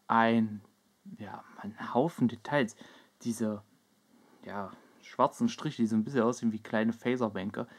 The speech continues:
Dann haben wir da vor unseren typischen Starfleet-roten Streifen und dann haben wir eine Brückenkuppel. Also die ist so klein und trotzdem haben sie versucht, da so ein paar Details darzustellen. Das ist,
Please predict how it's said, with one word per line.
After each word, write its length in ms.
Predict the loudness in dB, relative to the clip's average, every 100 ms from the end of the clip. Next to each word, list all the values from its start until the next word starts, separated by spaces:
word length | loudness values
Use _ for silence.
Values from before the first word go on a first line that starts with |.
| -20 -20 -20 -20 _ _
Dann 200 | 2 6
haben 160 | 6 4
wir 80 | 4
da 120 | 2
vor 200 | 2 4
unseren 420 | 4 4 4 2
typischen 480 | 0 -2 -4 0 0
Starfleet-roten 880 | 2 2 2 0 -2 -2 -4 -4 -12
Streifen 540 | 0 2 2 0 -2
und 180 | -2 -8
dann 180 | -6 -2
haben 220 | 0 0
wir 240 | -2 -2 -8 _ _ _ _ _ _
eine 240 | 4 6 6
Brückenkuppel. 920 | 4 -4 -4 -6 -2 -2 2 2 2 -6 _ _ _ _ _ _ _ _ _ _ _ _
Also 220 | 2 2
die 180 | 2 0
ist 160 | -2 0
so 160 | 0
klein 500 | 0 2 6 6 4 2
und 220 | -2 -2
trotzdem 500 | 4 4 4 0 4
haben 160 | 6 6
sie 120 | 4
versucht, 480 | 0 -2 -2 -2 0
da 80 | 4
so 100 | 4
ein 100 | 4
paar 160 | 4
Details 460 | 4 2 2 2 2
darzustellen. 640 | 2 2 -4 0 2 4
Das 200 | 2 0
ist, 360 | -2 -4 -6